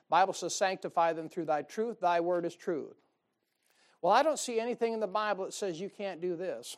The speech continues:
<laughs> Okay. Well, the Bible does tell you a lot of things about how you're supposed to live and how you're not supposed to destroy the temple. "Well, you know, I don't think the, the Bible doesn't say anything about," okay, fine. You know, I, if you're looking for specifics, you won't always find specifics, but you'll find the principle.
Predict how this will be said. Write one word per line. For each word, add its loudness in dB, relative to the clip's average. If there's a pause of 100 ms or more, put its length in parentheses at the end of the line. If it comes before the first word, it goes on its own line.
<laughs> -18
Okay. -4 (320)
Well, 0
the -2
Bible 2
does 0
tell 4
you 2
a 0
lot 4
of -4 (340)
things -2
about 0
how 0
you're -2
supposed -4
to -6
live -6 (2000)
and -14
how 0
you're 0
not -2
supposed -4
to -4
destroy 0
the -2
temple. -6 (420)
"Well, 4
you 0
know, 0
I 4
don't 0
think -6
the, -4
the 0
Bible 0
doesn't -4
say -2
anything -2
about," -2
okay, -6
fine. -6
You -8
know, -4
I, -10 (280)
if -2
you're 8
looking 4
for -2
specifics, 0
you -6
won't 2
always 4
find -2
specifics, -6
but -12
you'll 0
find -2
the -12
principle. -6